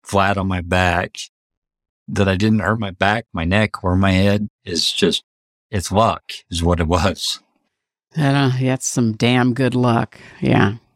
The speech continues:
Speaker 2: Yeah, that's like the, the four-leaf clover exponentially. <laughs> Yeah, that's some pretty good luck. It's crazy. And like you were saying, you felt like it wasn't just your garden variety fall, uh, either, you know, but still standing, still standing.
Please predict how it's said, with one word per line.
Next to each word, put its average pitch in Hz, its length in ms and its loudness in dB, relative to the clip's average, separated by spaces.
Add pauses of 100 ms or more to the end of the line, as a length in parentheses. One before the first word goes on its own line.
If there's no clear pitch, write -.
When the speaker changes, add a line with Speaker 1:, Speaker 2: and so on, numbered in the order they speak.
(580)
Speaker 2:
Yeah, 135 220 -2
that's - 440 -2
like 131 240 0
the, - 260 -6
the - 80 -8
four-leaf 131 400 0
clover 123 680 0
exponentially. 123 920 0 (220)
<laughs> - 40 -8
Yeah, 123 100 2
that's - 240 -4
some 143 180 2
pretty - 280 0
good 131 180 -2
luck. 113 380 -2 (500)
It's 208 200 2
crazy. 208 720 0
And 165 140 2
like 160 200 0
you 190 80 0
were 185 120 -2
saying, 156 480 2
you 147 120 0
felt 160 240 0
like 151 200 0
it - 100 -2
wasn't 151 380 0
just 147 220 -6
your 160 120 -4
garden 147 360 0
variety 143 400 0
fall, 151 500 0
uh, - 200 -4
either, 202 380 0
you - 60 -4
know, 147 180 0 (420)
but 143 260 2 (680)
still - 280 -2
standing, 160 540 0 (440)
still 143 260 2
standing. 147 420 0